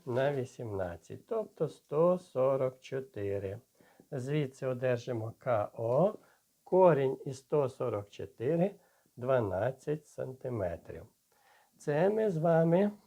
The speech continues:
знайшли висоту цього прямокутного трикутнику, і одночасно це є радіус вписаного кола. Тобто радіус дорівнює висоті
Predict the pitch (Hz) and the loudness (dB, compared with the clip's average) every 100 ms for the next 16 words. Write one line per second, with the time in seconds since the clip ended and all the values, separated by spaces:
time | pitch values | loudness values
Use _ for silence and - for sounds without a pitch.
0 | - - 135 131 127 170 180 160 - 151 | -18 -8 -2 -2 0 0 4 2 0 -6
1 | - 175 151 - 147 135 127 135 139 139 | -2 -2 -2 -2 -2 -2 -4 -4 -4 -4
2 | 139 143 139 120 - 123 117 123 110 - | -6 -4 -2 -2 -2 -8 -6 -6 -6 -6
3 | 135 - 190 208 - - _ 143 151 123 | -8 -2 -4 -4 -16 -20 _ 0 2 2
4 | 120 - 107 110 - 175 175 180 190 196 | -2 -2 -6 -4 -4 -6 -2 0 4 4
5 | 131 117 110 127 151 208 214 _ _ _ | 4 2 0 2 4 4 2 _ _ _
6 | _ - _ - - 143 135 170 147 156 | _ -20 _ -20 0 2 2 2 4 4
7 | 175 170 196 160 98 - _ _ _ _ | 2 2 4 4 4 -2 _ _ _ _
8 | 139 123 - 110 104 - _ _ - _ | 2 2 2 -6 -6 -12 _ _ -20 _
9 | _ - 143 135 107 107 127 156 180 - | _ -4 2 4 4 2 0 0 0 0
10 | 156 156 139 117 104 101 120 170 - 139 | 2 4 4 2 2 2 2 0 0 -2
11 | 123 - 117 104 104 143 | -4 -6 -6 -2 0 0